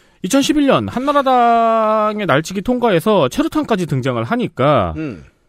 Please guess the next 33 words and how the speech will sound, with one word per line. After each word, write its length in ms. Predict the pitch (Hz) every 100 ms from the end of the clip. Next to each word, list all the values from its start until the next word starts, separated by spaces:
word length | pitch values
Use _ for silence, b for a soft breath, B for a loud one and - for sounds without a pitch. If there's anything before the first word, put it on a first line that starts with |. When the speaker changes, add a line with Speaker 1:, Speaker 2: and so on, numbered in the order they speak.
| -
Speaker 1:
바로 520 | 131 151 214 277 - _ _ _ _ _ -
이게 200 | 151 175
안 180 | 117
된다. 500 | 160 151 101 110 110 -
Speaker 2:
네. 140 | 151 156
Speaker 1:
이러-, 180 | 180 165
이래선 340 | 147 208 220
안 140 | 107
된다 260 | 113 131 120
해서 300 | 139 156 226
국회 280 | - 139 160
선진화법을 600 | 233 269 277 - 160 127
만든 300 | 101 113 110
거죠. 260 | 85 82 -
Speaker 2:
국회 240 | - - 127
선진화법. 580 | 139 131 131 - 117 -
Speaker 1:
네. 280 | 127 107 78 -
그러니까 120 | 185
비상시가 520 | - 185 269 269 254
아니면은 540 | 160 135 139 170 190 131
국회의장이 500 | 131 185 180 170 170
직권상정을 560 | - 165 175 160 151
할 80 | 214
수 120 | -
없게 560 | 117 - 226 185 120 101
만들어 380 | 98 107 117 101
버린 300 | - 123 156
거예요. 440 | 98 82 147 160 87
Speaker 2:
음. 240 | 151 98 67 B B _ -
Speaker 1:
그 80 | 208
직권상정이 480 | 233 302 302 285
없어졌으니까 1080 | 233 120 247 185 - 226 185 - 139 139 87
Speaker 2:
음. 260 | 147 135